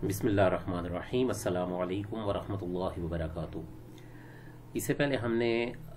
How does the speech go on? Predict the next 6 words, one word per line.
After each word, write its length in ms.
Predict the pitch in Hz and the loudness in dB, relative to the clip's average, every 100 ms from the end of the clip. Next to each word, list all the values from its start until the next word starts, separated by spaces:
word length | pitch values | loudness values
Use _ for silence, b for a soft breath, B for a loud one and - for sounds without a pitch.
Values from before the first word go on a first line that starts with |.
| - | -2
अ, 240 | 104 92 | 2 2
लेसन 360 | 87 85 - 110 | 2 0 -2 -4
किए 300 | 101 90 90 | 0 2 2
थे 300 | - 107 113 - - - - - 110 | 0 -4 -4 -10 -16 -18 -18 -8 0
is, 200 | 101 - - - - - - | 0 0 -8 -12 -16 -18 -4
am, 260 | 95 90 | 0 2